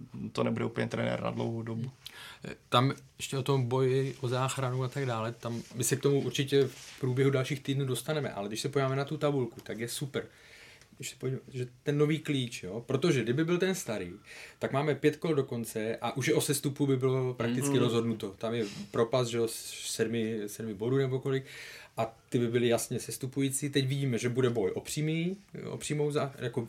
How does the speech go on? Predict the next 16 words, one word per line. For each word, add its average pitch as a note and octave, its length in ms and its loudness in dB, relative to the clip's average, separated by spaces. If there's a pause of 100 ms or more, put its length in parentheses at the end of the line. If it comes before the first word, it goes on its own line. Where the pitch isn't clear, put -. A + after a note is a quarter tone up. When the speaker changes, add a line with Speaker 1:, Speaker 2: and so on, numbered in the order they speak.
Speaker 2:
o A#2+ 100 -2
vyhnutí B2+ 360 2
se - 180 -2
přímému C#3 420 -2
sestupu, C#3+ 540 -2 (320)
bude C3 220 4
pořád C3 340 0
ještě B2 240 -2
boj A2+ 340 4
o F#2+ 220 -2 (440)
to A#2 120 -2
vyhnout A#2 320 2
se G#2+ 100 -6
tomu G#2 180 -2
čtrnáctému D3 640 0
místu, D3+ 580 -2